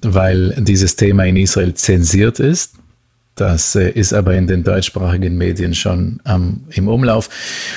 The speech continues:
dass Israel Pumpstationen gebaut hat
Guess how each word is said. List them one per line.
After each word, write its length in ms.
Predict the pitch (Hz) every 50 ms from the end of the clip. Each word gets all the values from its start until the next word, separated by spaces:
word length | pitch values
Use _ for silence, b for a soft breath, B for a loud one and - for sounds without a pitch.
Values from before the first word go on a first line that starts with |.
| B B B B _
dass 300 | 113 107 110 107 101 -
Israel 560 | 101 110 104 - 113 107 104 101 101 101 - - - _
Pumpstationen 960 | - 123 123 123 113 - - - 110 95 - - 101 98 95 92 90 87 85
gebaut 480 | 85 95 90 90 92 90 90 85 - -
hat 360 | 98 87 80 - - - -